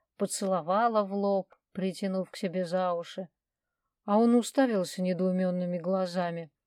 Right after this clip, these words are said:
очистившимися, омытыми. «Оставь, Татьяна, эту соплю, иди сюда!»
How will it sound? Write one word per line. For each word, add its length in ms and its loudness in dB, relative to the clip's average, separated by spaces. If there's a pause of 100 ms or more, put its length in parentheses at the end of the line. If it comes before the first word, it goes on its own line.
(140)
очистившимися, 1400 -6
омытыми. 800 -2 (1300)
«Оставь, 760 2
Татьяна, 600 -2
эту 220 -4
соплю, 520 -2
иди 240 0
сюда!» 540 0